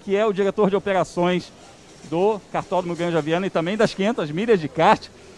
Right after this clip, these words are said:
Marcelo é aquela, o diretor de operações é aquele que manda prender, manda soltar, né?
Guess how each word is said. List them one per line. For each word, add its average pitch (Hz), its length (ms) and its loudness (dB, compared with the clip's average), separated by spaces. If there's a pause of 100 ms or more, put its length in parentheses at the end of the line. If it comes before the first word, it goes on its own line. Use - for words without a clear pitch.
(180)
Marcelo 262 480 6
é 226 140 4
aquela, 233 440 2
o 208 80 0
diretor 254 280 4
de 247 80 8
operações 233 400 0
é 254 40 2
aquele 226 280 0
que 208 280 0
manda 214 240 0
prender, 202 240 0
manda 185 220 2
soltar, 170 420 2
né? 175 140 4